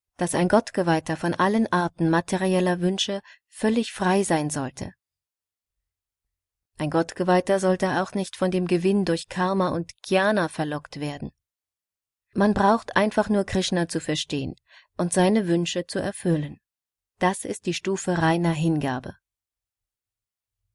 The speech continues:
Mystische Yogis, die immer noch unreine Wünsche nach Sinnenbefriedigung hegen, werden bei ihren Bemühungen niemals Erfolg haben,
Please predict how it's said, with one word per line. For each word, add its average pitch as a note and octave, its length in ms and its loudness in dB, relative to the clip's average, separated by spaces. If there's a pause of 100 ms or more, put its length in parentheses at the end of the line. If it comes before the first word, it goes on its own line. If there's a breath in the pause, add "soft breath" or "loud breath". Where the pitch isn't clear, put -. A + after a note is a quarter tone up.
(600)
Mystische G#3 580 4
Yogis, F3 580 4
die F3+ 140 0
immer A3+ 300 4
noch G3 200 2
unreine F3+ 600 2
Wünsche F3 340 0
nach D3 160 0
Sinnenbefriedigung E3 920 0
hegen, D#3+ 400 0 (440 loud breath)
werden G3 360 2
bei G3+ 100 4
ihren F#3 340 2
Bemühungen G3 640 2
niemals F#3+ 380 0
Erfolg F3+ 520 0
haben, C#3 360 -2